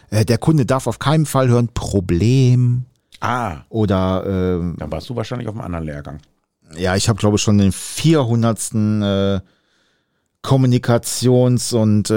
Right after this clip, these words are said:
Speaker 1: wie erklär ich's und Motivationsdingen. Auf je-, sämtlichen Lehrgängen hatten wir oder auf irgendwelchen Meetings kam
Speaker 2: Ja.
Speaker 1: dann so ein Vogel.
Speaker 2: Ja, Kommunikationslehrgänge sind mal schön. Meine Insel, deine Insel.
Speaker 1: Ja.
Speaker 2: Kennst du
Speaker 1: Ich
Speaker 2: das noch? Ja, ich meine, das hat ja schon seinen Grund, warum die uns das erzählen, ne?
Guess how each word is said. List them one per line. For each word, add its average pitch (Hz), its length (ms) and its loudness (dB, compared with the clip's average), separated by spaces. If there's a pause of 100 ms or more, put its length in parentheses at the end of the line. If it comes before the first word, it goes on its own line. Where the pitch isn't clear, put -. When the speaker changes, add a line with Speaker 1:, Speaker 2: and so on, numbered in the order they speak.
(600)
Speaker 1:
wie 98 460 0
erklär 120 500 0
ich's - 180 -6
und 117 140 0
Motivationsdingen. 113 1300 0
Auf 107 200 -2
je-, 117 300 -2
sämtlichen 107 460 0
Lehrgängen 123 360 4
hatten 120 180 0
wir 107 120 2
oder 107 160 2
auf 107 200 -4
irgendwelchen 110 360 0
Meetings 117 360 0
kam 135 220 0
Speaker 2:
Ja. 120 60 2
Speaker 1:
dann 107 140 2
so 104 60 0
ein 101 60 0
Vogel. 113 400 2 (180)
Speaker 2:
Ja, 87 200 -6
Kommunikationslehrgänge 107 1080 -8
sind 101 120 -8
mal 98 100 -10
schön. 95 160 -10 (160)
Meine 120 320 -4
Insel, 101 340 -8 (120)
deine 80 340 -8
Insel. 71 400 -12
Speaker 1:
Ja. 80 340 -6 (160)
Speaker 2:
Kennst 104 160 -6
du 123 40 0
Speaker 1:
Ich 135 40 -2
Speaker 2:
das 147 140 -8
noch? 160 140 -10 (380)
Ja, 92 260 -4
ich 104 100 -4
meine, 107 200 -2
das 92 140 -6
hat 113 160 -8
ja 120 60 -6
schon 107 200 -6
seinen 95 180 -4
Grund, 110 240 -6
warum 82 200 -8
die 80 80 -8
uns 76 120 -12
das - 160 -14
erzählen, 73 420 -14
ne? 80 140 -14